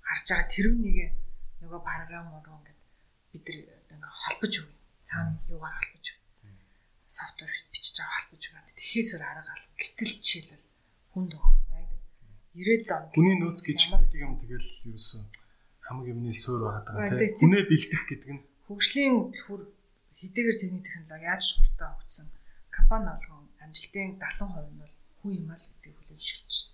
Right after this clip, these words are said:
Speaker 1: Тэ.
Speaker 2: Яг
Speaker 1: хурд нэмэхэд 30% нь байж болох юм. Техник технологи ажиллах юм. Гэтэ эцсийн эцэд хүн юм болгох байхгүй.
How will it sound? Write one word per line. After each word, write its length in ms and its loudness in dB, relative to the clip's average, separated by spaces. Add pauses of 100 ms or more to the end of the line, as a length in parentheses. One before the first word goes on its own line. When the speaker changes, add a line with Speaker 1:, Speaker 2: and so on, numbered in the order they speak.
(720)
Speaker 1:
Тэ. 160 -14 (480)
Speaker 2:
Яг 160 -4 (320)
Speaker 1:
хурд 240 0
нэмэхэд 400 -10 (760)
30% 640 -6
нь 80 -20 (360)
байж 280 -10
болох 320 -12 (240)
юм. 280 -2
Техник 40 -
технологи 400 6
ажиллах 240 -10
юм. 100 -18 (300)
Гэтэ 200 -8 (120)
эцсийн 240 6
эцэд 240 -8
хүн 120 -18 (120)
юм 40 -20
болгох 440 -20 (120)
байхгүй. 140 -20